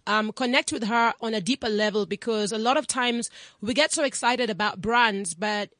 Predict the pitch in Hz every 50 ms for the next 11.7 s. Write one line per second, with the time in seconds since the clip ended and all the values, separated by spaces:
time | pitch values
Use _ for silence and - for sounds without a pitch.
0 | _ - 285 320 - - 349 339 302 233 214 262 269 262 262 185 233 233 233 220
1 | 214 208 214 214 214 208 208 208 196 - - - 202 190 - - - 233 220 214
2 | 214 202 160 202 190 170 220 208 208 208 202 185 175 196 202 - 160 156 202 208
3 | 208 202 151 180 185 - - 151 190 208 202 202 202 202 202 - - - - -
4 | _ - 175 247 254 254 247 - - 262 262 269 277 277 214 190 185 202 226 233
5 | 233 214 208 - - 196 196 196 180 170 143 196 190 185 185 175 202 196 175 117
6 | - - - 190 208 208 214 214 202 202 190 175 190 233 254 302 302 339 302 269
7 | 262 240 180 220 214 202 185 208 196 - - 180 170 208 180 196 202 202 196 190
8 | - - - - 226 214 214 - 202 175 202 185 208 196 196 185 - 247 247 233
9 | 196 185 185 180 175 - 180 - - 220 202 143 180 180 175 165 165 165 160 160
10 | - - 214 196 165 - - - - - 175 175 175 185 220 262 247 214 190 175
11 | - 196 175 - 175 147 - 175 175 170 170 165 -